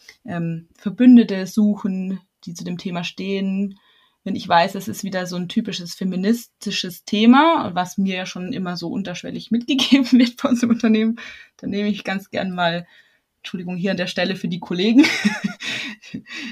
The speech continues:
die das jetzt hören, aber dann nehme ich mir einen Kollegen oder eine Kollegin mit, ähm, meistens einen Mann, der eben, ähm, auch zu dem Thema eine hundert Prozent Überzeugung hat und, ähm, ich dann nicht nur als Feministin da stehe, sondern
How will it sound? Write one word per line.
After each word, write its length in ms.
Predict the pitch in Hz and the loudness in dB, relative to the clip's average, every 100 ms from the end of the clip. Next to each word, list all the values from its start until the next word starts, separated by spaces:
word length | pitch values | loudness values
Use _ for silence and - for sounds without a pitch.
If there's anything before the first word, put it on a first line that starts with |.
| - | -10
die 60 | 196 | -8
das 140 | 202 | -6
jetzt 220 | 190 190 | -8 -2
hören, 260 | 196 208 196 | 4 4 4
aber 200 | 170 180 | 0 -2
dann 100 | 190 | 4
nehme 140 | 220 | 8
ich 60 | 226 | 8
mir 80 | 208 | 6
einen 80 | |
Kollegen 380 | 202 196 226 247 | 2 2 6 6
oder 120 | 202 | 4
eine 140 | 196 196 | 2 0
Kollegin 480 | 220 220 226 208 208 | 2 4 4 4 4
mit, 320 | 208 - - | 4 -2 -8
ähm, 500 | 190 185 180 190 185 _ _ _ _ _ 240 | -4 -4 -4 -6 -8 _ _ _ _ _ -8
meistens 440 | 170 185 185 175 | -2 -2 -4 -8
einen 140 | 180 180 | -6 2
Mann, 260 | 180 196 | 2 4
der 180 | 202 - | 2 2
eben, 540 | 190 185 185 180 180 - | 0 -2 -4 -6 -6 -8
ähm, 160 | 180 | -2
auch 200 | - 226 | 4 4
zu 100 | 226 | 2
dem 140 | 185 185 | -4 -4
Thema 520 | 196 180 175 180 156 - - _ | -4 -2 -2 -2 -6 -10 -16 _
eine 240 | - 190 190 | -6 -2 4
hundert 220 | 214 202 | 4 4
Prozent 280 | 196 185 175 | -6 -6 -4
Überzeugung 640 | 170 - 180 - 208 208 | -6 -4 -4 -2 0 2
hat 300 | 247 277 - _ _ _ _ _ _ _ | 0 -2 -14 _ _ _ _ _ _ _
und, 400 | 185 180 175 - | -12 -12 -14 -12
ähm, 220 | 180 180 - | -8 -6 -2
ich 160 | 208 | -2
dann 160 | 202 196 | 2 4
nicht 280 | 226 - 214 | 2 4 6
nur 260 | 226 233 | 8 8
als 160 | - - | 6 0
Feministin 540 | 196 196 233 240 233 | 0 6 4 8 6
da 120 | 202 | 6
stehe, 360 | 202 - 196 196 | 0 -4 -2 -2
sondern 340 | 185 180 185 | -4 -6 -6